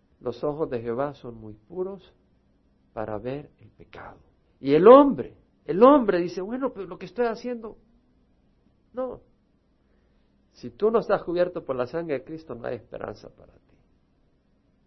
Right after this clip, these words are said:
No hay esperanza para ti si tú no estás cubierto por la, hermanos, yo vengo de este viaje reciente. Yo digo, uno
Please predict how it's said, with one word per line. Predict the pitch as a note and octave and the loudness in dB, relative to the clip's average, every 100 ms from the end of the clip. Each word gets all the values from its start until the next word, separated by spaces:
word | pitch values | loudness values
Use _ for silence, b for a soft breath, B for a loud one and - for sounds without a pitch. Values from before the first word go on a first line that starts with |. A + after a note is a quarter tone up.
| _ _ _ _ _ _ _ _ _ - | _ _ _ _ _ _ _ _ _ -2
No | C#3 | 2
hay | D#3+ | 2
esperanza | D#3+ C3 C3 D3+ D3 B2+ | -2 -6 -2 -2 -4 -10
para | - A#2+ A2 | -8 -8 -8
ti | - C3 | -12 -20
si | - - | -20 -20
tú | B2 | -20
no | A#2+ | -20
estás | A2 G#2+ | -18 -20
cubierto | - A#2 A2+ G#2+ - | -20 -20 -18 -18 -20
por | A2 G#2 | -20 -18
la, | - _ _ _ _ - | -20 _ _ _ _ -10
hermanos, | D#3+ G3 G#3+ D3 | -2 2 4 6
yo | G3 A3 | 8 8
vengo | G#3+ G3 - - _ _ _ _ _ _ _ | 6 2 -4 -12 _ _ _ _ _ _ _
de | D#3+ | -14
este | D3 F3 | -10 -2
viaje | E3 E3 D#3+ | -2 -2 -4
reciente. | - - D#3 D#3+ - - - _ _ _ _ _ _ _ _ _ _ _ _ _ _ _ _ _ _ _ _ _ _ _ _ _ _ _ _ | -8 -8 -10 -10 -16 -20 -20 _ _ _ _ _ _ _ _ _ _ _ _ _ _ _ _ _ _ _ _ _ _ _ _ _ _ _ _
Yo | B2+ C#3+ | -12 -8
digo, | D#3+ D3 - _ _ _ _ _ _ - | -8 -10 -14 _ _ _ _ _ _ -4
uno | A3 C4 A3 E3+ | 0 2 0 -8